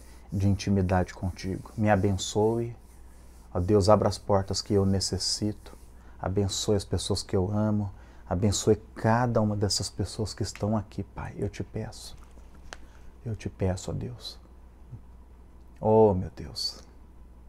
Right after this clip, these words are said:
Mas, acima de tudo, Espírito Santo, conduza cada um aqui para a tenda do encontro. Em nome de Jesus.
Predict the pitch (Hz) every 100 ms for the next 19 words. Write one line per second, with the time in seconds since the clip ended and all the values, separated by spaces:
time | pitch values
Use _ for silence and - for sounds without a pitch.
0 | - - - - 101 101 98 107 104 101
1 | 101 104 95 90 - - - - - -
2 | - - - 107 101 95 - 95 - -
3 | 110 101 95 107 90 90 - 98 107 110
4 | 107 101 98 95 101 - - - - -
5 | 113 107 104 - - - - 98 98 95
6 | 98 - 98 101 98 - - 90 87 87
7 | 82 - - - - - - - - -
8 | - - - - - - 98 90 85 82
9 | 90 101 - - - - - -